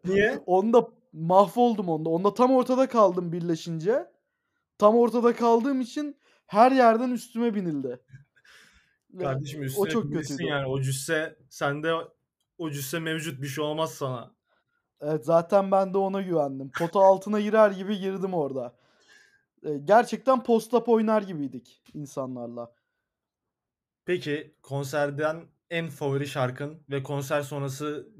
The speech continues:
Speaker 1: dinlemelerin olmuştur. Ee, oradan en favori şarkın.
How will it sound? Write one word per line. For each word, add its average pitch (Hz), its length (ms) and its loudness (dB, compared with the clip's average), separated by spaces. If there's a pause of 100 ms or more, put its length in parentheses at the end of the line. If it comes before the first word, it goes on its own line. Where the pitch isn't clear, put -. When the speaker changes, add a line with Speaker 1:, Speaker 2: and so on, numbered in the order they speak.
Speaker 1:
dinlemelerin 139 540 -2
olmuştur. 135 640 -6 (720)
Ee, 123 320 -4 (180)
oradan 156 400 2
en 131 140 -2
favori 117 300 -8
şarkın. 113 400 -12